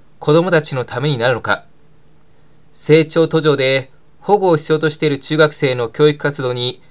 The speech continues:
侵入してくることは非常に警戒すべきことだ。単なる親睦と音楽教育を超えて、無防備な中学生を実力組織へ取り込む機会になっている、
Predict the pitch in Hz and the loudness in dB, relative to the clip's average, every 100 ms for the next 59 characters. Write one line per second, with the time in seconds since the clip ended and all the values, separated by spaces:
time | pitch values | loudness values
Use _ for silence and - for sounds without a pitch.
0 | - - - - 147 170 180 160 - 151 | -20 -20 -8 -2 0 0 -2 -2 -4 -4
1 | 170 147 127 117 123 117 - - - 123 | -6 -4 0 4 4 2 -10 -18 -10 0
2 | 165 156 147 139 - - - - - - | 2 2 0 -2 -6 -16 -20 -20 -20 -8
3 | 151 180 180 170 - 151 147 120 98 87 | 0 0 2 -2 0 -4 -4 -6 -2 -4
4 | - - - - - - - - - - | -6 -20 -20 -20 -20 -20 -20 -20 -20 -20
5 | - - - 151 156 139 131 127 - 151 | -20 -20 -2 0 2 2 0 -2 -2 0
6 | 147 - 147 143 143 - - - - 131 | -2 0 0 2 0 -6 -20 -20 -6 -4
7 | 175 165 170 170 151 131 - 131 131 131 | 2 0 0 -2 0 -2 -2 -6 -2 0
8 | 131 127 - - - - 117 139 180 185 | 0 -2 -20 -20 -20 -10 -2 2 4 2
9 | 156 131 - 147 147 139 135 120 120 120 | 2 0 -2 2 2 2 0 4 4 2
10 | - - - - - - - 123 175 180 | -2 -20 -20 -20 -20 -12 -8 -6 0 0
11 | - 175 - 139 127 127 - - - - | 0 -2 -2 0 0 -2 -4 -20 -14 -4
12 | 160 185 196 175 151 - 135 120 123 - | -2 -2 -2 -4 -2 0 0 0 -6 -2
13 | 123 110 110 | -4 0 -2